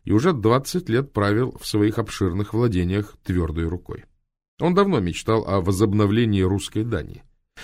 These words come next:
В тысяча четыреста семьдесят втором году даже попробовал повоевать с Русью и сжёг небольшой город Алексин, однако для решительного сражения у него не хватило сил, пришлось уйти.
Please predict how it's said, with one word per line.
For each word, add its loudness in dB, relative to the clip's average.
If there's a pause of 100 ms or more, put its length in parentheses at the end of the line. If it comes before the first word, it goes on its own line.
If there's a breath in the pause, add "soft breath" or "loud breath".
(160 loud breath)
В -20
тысяча 4
четыреста 2
семьдесят 0
втором 2
году 0
даже 2
попробовал 0
повоевать 2
с -8
Русью -2 (280 loud breath)
и 4
сжёг 0
небольшой 2
город 2
Алексин, 0 (460)
однако 0
для 6
решительного 0
сражения -2
у 0
него 2
не -2
хватило -4
сил, -14 (180 soft breath)
пришлось -2
уйти. -10